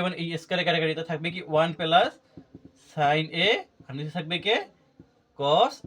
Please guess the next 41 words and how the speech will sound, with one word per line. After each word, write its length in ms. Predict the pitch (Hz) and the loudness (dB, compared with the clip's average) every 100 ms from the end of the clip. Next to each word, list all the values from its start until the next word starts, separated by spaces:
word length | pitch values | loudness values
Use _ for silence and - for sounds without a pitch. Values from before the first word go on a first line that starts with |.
| 117 | -12
A। 20 | 95 - | -12 -8
ও, 20 | 156 160 | -6 -6
ও 20 | 165 156 156 | -8 -8 -8
স্কয়ার 180 | - 175 170 | -4 -4 -4
স্কয়ার 140 | - 156 | -2 -4
রুটে 120 | 143 | -2
রুটে 160 | 151 226 - - _ 160 | -2 0 0 -6 _ 2
কাটাকাটি 320 | 143 117 101 | 2 0 -6
গেছে। 180 | 95 104 107 - - - | -10 -12 -14 -16 -8 -4
আচ্ছা, 160 | 131 123 | -2 2
তারপর 180 | 160 170 175 | 2 2 0
দেখো 140 | 220 226 156 151 | 0 -2 -6 -4
ওয়ান 160 | 151 180 | 4 4
এর 60 | 202 | 4
নিচেও 200 | 214 233 226 | -2 0 0
আছে 120 | 220 226 | 0 0
cos 160 | 220 220 - 226 | 0 0 0 0
A, 20 | 302 - _ _ | 0 -6 _ _
sin 160 | - 165 | 0 2
এর 60 | 175 | 2
নিচেও 200 | 185 202 202 | -2 -2 -2
আছে 160 | 196 269 339 _ _ _ | 0 -2 -4 _ _ _
cos 280 | 160 190 311 - - - | 4 4 4 0 -16 -12
A। 40 | 120 | -6
তাহলে 140 | 147 151 | -4 -4
লিখি 160 | 175 147 151 | -6 -2 0
one 140 | 156 160 | 2 4
by 140 | 160 208 320 - _ _ _ _ _ _ - _ - | 4 2 -2 -12 _ _ _ _ _ _ -20 _ -6
cos 300 | 143 151 156 160 170 | 0 0 0 -2 0
A 20 | 240 320 _ _ _ - | 0 -4 _ _ _ -2
প্লাস 240 | 151 151 170 | 0 0 0
আছে 120 | 196 196 | -8 -6
প্লাস 320 | 160 151 214 269 - _ _ - | 2 6 6 4 -8 _ _ -4
sin 140 | 156 | -2
এর 60 | 165 170 | 0 -4
নিচেও 180 | 160 139 | -4 -4
cos 140 | 120 110 | -4 -8
A, 40 | 107 - - _ 131 | -16 -18 -20 _ -14
এই 80 | 131 - | -14 -2
sin 260 | 139 135 139 | 0 0 0
A 40 | 147 | -2